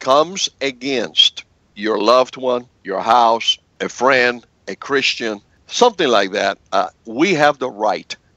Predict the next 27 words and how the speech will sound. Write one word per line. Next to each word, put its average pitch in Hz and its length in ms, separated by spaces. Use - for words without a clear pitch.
to 113 100
defend 113 400
ourselves. 98 360
We 123 140
have 113 200
the 98 100
right 107 340
to 101 220
come 127 180
against 123 400
those 95 200
things 101 220
and 90 160
cast 123 240
them 110 160
out. 104 160
And 101 140
of 101 100
course, - 240
we 131 100
have 110 200
to 107 80
go 104 160
to, 101 80
to 95 180
the 95 120
protocol, 107 640